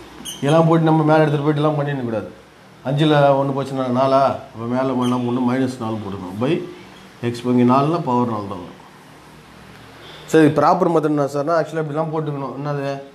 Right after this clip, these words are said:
x power minus five into dx இப்படிலாம் போட்டுட்டு x power என்ன? x power n plus one by n plus one plus இங்கே போட்டு அப்போ x power minus four by minus, இந்த ஸ்டெப்லாம் போகிறத விட இதெல்லாம் கொஞ்சம் ஷார்ட்கட் கிரியேட் போட்டால் கணக்கு போகிறதுக்கு ஸ்பீடு வரும், ரைட்டா?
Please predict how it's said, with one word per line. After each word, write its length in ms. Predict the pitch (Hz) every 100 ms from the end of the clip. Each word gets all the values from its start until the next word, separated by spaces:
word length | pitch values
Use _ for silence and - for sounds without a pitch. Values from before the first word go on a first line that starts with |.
| - - 120 127
x 120 | -
power 160 | 151 147 139
minus 260 | 139 127 -
five 140 | 135 139 135
into 180 | 131 127
dx 280 | 131 127 120 - - -
இப்படிலாம் 300 | 123 127 127
போட்டுட்டு 280 | 123 113 151 180 - - - 131
x 120 | 131 147
power 120 | 139
என்ன? 100 | 135 123 123
x 120 | 131
power 120 | 139 135 131
n 40 | 143 160 - - - - -
plus 180 | 127 123 131
one 100 | 131 127
by 120 | 143 175 - - - - - 120 123
n 60 | 139 - -
plus 180 | 120 117 120
one 100 | 117 - - - - -
plus 180 | 127 131
இங்கே 120 | 135 123
போட்டு 240 | 135 135 95 - - - -
அப்போ 120 | 131 131
x 60 | 123 139
power 140 | 135 131
minus 220 | 127 127 123
four 140 | 123 123
by 60 | 131 127
minus, 160 | 123 123
இந்த 140 | 135 127
ஸ்டெப்லாம் 320 | 139 151 147
போகிறத 220 | 139 135 127
விட 140 | 131 214 247 - - - -
இதெல்லாம் 240 | 170 160
கொஞ்சம் 280 | 151 151 202 - -
ஷார்ட்கட் 380 | 135 151 147 127
கிரியேட் 220 | 135 131 120
போட்டால் 220 | 120 151
கணக்கு 280 | 143 190 202 170
போகிறதுக்கு 340 | 165 160 170
ஸ்பீடு 220 | - 180 151
வரும், 180 | 123 117
ரைட்டா? 200 | 127